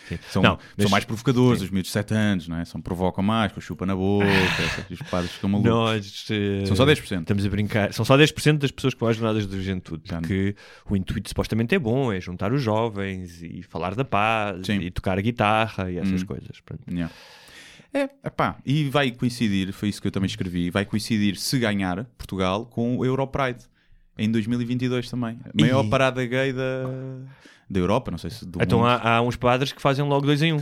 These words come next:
Speaker 2: Sim,
Speaker 1: Não é?
Speaker 2: então,
Speaker 1: Ficam,
Speaker 2: o,
Speaker 1: ficam
Speaker 2: o
Speaker 1: cá
Speaker 2: bilhete
Speaker 1: uns
Speaker 2: <laughs> e o passe.
Speaker 1: <laughs> o passe,
Speaker 2: A pulseirinha.
Speaker 1: o passe duplo festival,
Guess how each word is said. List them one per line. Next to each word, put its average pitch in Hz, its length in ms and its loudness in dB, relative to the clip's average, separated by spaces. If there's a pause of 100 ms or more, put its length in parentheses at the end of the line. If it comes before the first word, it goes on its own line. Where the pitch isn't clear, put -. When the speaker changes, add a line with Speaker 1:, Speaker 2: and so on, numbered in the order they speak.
(140)
Speaker 2:
Sim, 330 180 -4
Speaker 1:
Não 117 80 4
é? - 40 4
Speaker 2:
então, - 180 4
Speaker 1:
Ficam, 208 280 6
Speaker 2:
o, - 40 2
Speaker 1:
ficam 135 160 6
Speaker 2:
o - 100 8
Speaker 1:
cá 143 80 8
Speaker 2:
bilhete 147 260 2
Speaker 1:
uns 139 160 4
Speaker 2:
<laughs> - 60 6
e 180 40 10
o 143 80 8
passe. - 480 2 (420)
Speaker 1:
<laughs> 247 400 -4
o 190 140 0
passe, 143 360 0
Speaker 2:
A 113 40 2
pulseirinha. 117 800 2
Speaker 1:
o 123 80 0
passe 131 380 2
duplo 131 260 -2
festival, 107 480 2